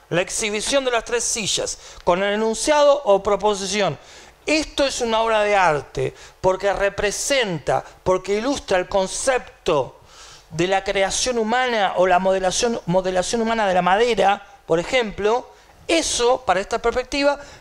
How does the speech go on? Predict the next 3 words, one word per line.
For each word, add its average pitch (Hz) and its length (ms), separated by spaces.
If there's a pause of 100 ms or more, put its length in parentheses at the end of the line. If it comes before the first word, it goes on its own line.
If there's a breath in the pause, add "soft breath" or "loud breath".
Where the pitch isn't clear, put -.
legitima 285 880 (480 loud breath)
o 214 120
introduce 277 840